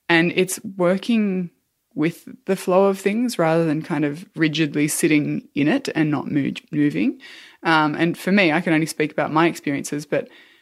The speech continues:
I know I've found a lot more freedom in the flow of, of things rather than that, that rigidity. Um, but I do know that there are a lot of people who find it comforting, I think, to, to have,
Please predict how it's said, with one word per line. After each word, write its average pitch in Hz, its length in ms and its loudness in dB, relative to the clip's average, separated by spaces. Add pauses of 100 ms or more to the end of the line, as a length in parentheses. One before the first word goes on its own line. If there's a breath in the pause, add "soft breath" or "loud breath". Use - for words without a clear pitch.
(220 soft breath)
I 160 40 0
know 165 120 4
I've 160 140 2
found 147 220 0
a 147 60 2
lot 139 140 0
more 139 200 0
freedom 143 720 -2
in 143 380 0 (200)
the 151 80 -6
flow 131 380 -4 (500)
of, 139 280 -6 (120)
of 160 120 0
things 147 380 -2
rather 143 260 0
than 139 360 -4
that, - 260 -8
that - 180 -4
rigidity. 139 680 -2 (400 loud breath)
Um, 147 220 0
but 233 100 2
I 226 100 4
do 240 180 4
know 202 180 2
that 170 200 2
there 165 180 4
are 151 40 4
a 147 60 4
lot 151 140 0
of 147 100 -6
people 151 300 -6
who 147 240 -6
find 143 760 -2 (720)
it - 180 -12
comforting, 254 560 4
I 247 160 4
think, 240 360 0
to, 160 520 2
to - 140 -10
have, 147 640 0